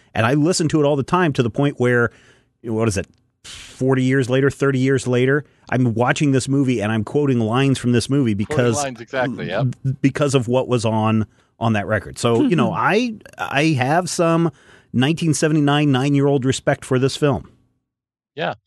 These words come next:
Speaker 2: Uh, Harry is part of the crew because he is actually documenting their journey so that he can send, when they get back to Earth, and it's never clear whether they're sending it, like,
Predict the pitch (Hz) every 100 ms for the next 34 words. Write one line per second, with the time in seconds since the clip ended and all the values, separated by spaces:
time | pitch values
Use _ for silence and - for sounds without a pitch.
0 | _ - - _ 147 143 139 - 170 214
1 | 247 254 214 170 156 - - 170 - 175
2 | 175 180 - 147 123 113 104 123 117 127
3 | 117 117 - - 135 143 - 127 127 123
4 | - 135 135 - - 139 135 131 98 110
5 | 113 143 131 127 143 135 139 135 139 135
6 | 90 76 82 - _ _ _ _ _ _
7 | _ _ - - 131 127 120 113 120 120
8 | 127 113 - 127 113 101 117 117 113 107
9 | 139 135 131 135 120 139 147 185 214 196
10 | - 175 151 139 107 101 - 165 196 196
11 | 196 190 - 120 107